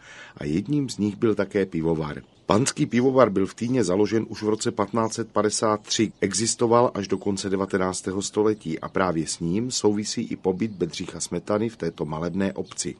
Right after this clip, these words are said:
Je totiž obecně známé, že Bedřich Smetana měl k pivovarům blízko. Sám se narodil v rodině Sládka, pivovaru v Litomyšli, a s jeho otcem na vaření piva spolupracoval také rodák z Vlčetína u Počátek František Matějka.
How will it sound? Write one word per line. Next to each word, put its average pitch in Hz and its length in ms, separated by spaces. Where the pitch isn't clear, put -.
Je 123 100
totiž 180 280
obecně 165 420
známé, 123 420
že 78 120
Bedřich 95 320
Smetana 117 400
měl 117 200
k 117 40
pivovarům 113 540
blízko. 95 480
Sám 80 240
se 85 140
narodil 98 440
v 98 80
rodině 90 360
Sládka, 113 540
pivovaru 87 440
v 76 40
Litomyšli, 127 680
a 95 100
s 92 80
jeho 131 240
otcem 127 420
na 113 80
vaření 117 440
piva 90 480
spolupracoval 120 760
také 120 400
rodák 101 360
z - 60
Vlčetína 120 580
u - 120
Počátek 113 580
František 92 580
Matějka. 87 580